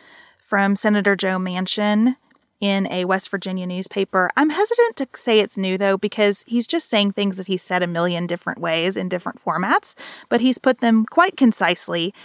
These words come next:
in an op-ed to share that he will be voting against the For the People Act when it comes up for a vote in the United States Senate, and that he will not be disturbing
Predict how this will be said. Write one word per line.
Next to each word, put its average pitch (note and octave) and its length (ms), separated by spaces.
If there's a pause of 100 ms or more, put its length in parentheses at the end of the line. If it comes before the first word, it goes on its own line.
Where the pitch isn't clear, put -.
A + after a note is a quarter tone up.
(260)
in G3+ 100
an F#3+ 100
op-ed F3 520
to G3 120
share F#3+ 320
that F#3 160
he G#3+ 160
will G#3 140
be F#3+ 160
voting F#3 360
against G3+ 720
the G3+ 140
For G3+ 260
the F#3 140
People A3+ 420
Act A#3+ 440 (120)
when G#3 180
it G3 240
comes G#3 300
up G3+ 180
for G3+ 200
a G3 40
vote G3 220
in G3 80
the F#3+ 60
United F3+ 320
States - 280
Senate, G#3 440 (440)
and G3+ 180
that G3 100
he G3+ 160
will G#3+ 240
not A3 180
be G#3 140
disturbing F#3+ 880